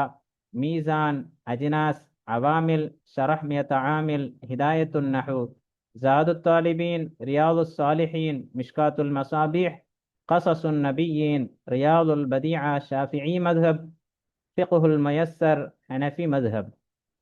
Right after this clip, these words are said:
மற்-, மற்றும் தஃப்சீர் ஜலாலைன்.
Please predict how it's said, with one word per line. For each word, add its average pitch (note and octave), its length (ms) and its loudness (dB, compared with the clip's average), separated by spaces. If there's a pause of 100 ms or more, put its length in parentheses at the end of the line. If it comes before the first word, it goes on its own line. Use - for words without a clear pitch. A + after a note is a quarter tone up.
(360)
மற்-, C3+ 260 -2 (140)
மற்றும் D3 400 0 (180)
தஃப்சீர் D#3+ 480 0
ஜலாலைன். B2 640 4